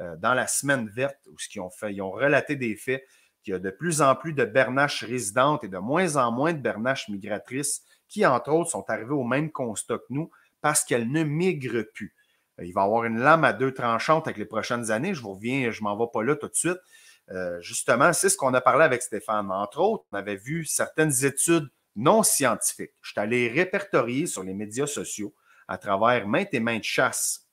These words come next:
qui se sont passées dans le late season à Toronto, qui est une chasse déjà ouverte en plein fin février, dans le but de pas tirer la migratrice, mais bien,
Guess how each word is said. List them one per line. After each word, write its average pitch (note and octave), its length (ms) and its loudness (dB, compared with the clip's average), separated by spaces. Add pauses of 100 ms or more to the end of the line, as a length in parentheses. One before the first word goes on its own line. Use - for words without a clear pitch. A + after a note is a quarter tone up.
qui - 140 -10
se - 160 -4
sont G#2+ 180 -2
passées G2+ 380 0
dans B2 140 2
le G#2 100 -4
late B2 280 -2
season G#2+ 460 -2
à A#2+ 80 0
Toronto, G#2 720 -4
qui F#2+ 60 -10
est F2+ 120 -10
une G2 120 -6
chasse D#3+ 360 0
déjà C#3+ 320 0
ouverte B2+ 380 0 (400)
en G2 180 2
plein F#3 380 0
fin F#3+ 400 0
février, B2 720 0
dans F#2 140 -2
le F#2 60 -6
but A2 280 -6
de - 40 -20
pas C3 120 4
tirer A#2 320 0
la B2 100 2
migratrice, G#2+ 640 -2
mais F#2+ 160 -6
bien, A#2 280 -2